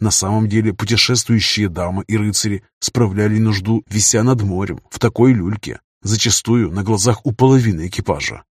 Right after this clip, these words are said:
Мы перекусили сушеным мясом и выпили воду. Помимо бутылок,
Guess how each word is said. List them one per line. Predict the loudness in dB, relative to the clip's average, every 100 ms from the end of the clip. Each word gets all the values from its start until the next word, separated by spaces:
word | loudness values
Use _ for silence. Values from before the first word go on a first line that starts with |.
| _ _ 0
Мы | 0 2
перекусили | 2 0 0 2 2 2
сушеным | 0 -2 0 2 0
мясом | -2 -4 -6 -6 -6
и | 0
выпили | 2 2 0
воду. | -2 -6 -12 -16 _ _ _
Помимо | 0 2 4 2
бутылок, | 0 -4 -4 -4